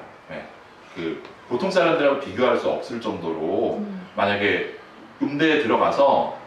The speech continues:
Speaker 1: 성악을 몇 년을 전공을 했다라 그러면 노래 못하는 축에 들어도 보통 사람하고는 비교가 안 됩니다, 사실요.
Speaker 2: 음.
Speaker 1: 그러니까 노래는 굉장히 잘해요. 근데 어떤 대중가수로서의 목소리의 매력은 없는 경우가 되게 많은 거예요,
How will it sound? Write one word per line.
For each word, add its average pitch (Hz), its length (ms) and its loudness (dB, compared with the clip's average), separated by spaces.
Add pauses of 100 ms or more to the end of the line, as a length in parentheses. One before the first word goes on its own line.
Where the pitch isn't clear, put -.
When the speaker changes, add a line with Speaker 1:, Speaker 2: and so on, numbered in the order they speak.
(260)
Speaker 1:
성악을 170 380 2
몇 104 140 -2
년을 110 160 2
전공을 101 420 -2
했다라 143 400 2
그러면 - 520 0 (380)
노래 120 280 4
못하는 165 440 0
축에 143 260 0
들어도 143 420 0
보통 135 220 -4
사람하고는 123 460 2
비교가 131 460 -2
안 - 120 -12
됩니다, 120 320 -6 (100)
사실요. - 320 -10
Speaker 2:
음. 104 200 -10 (240)
Speaker 1:
그러니까 127 180 2
노래는 - 460 2
굉장히 226 400 2
잘해요. - 340 0 (440)
근데 196 480 0 (800)
어떤 120 260 2
대중가수로서의 143 960 2
목소리의 113 400 -2
매력은 104 320 2
없는 98 300 -6
경우가 95 220 -4
되게 113 160 -6
많은 90 320 -8
거예요, - 180 -10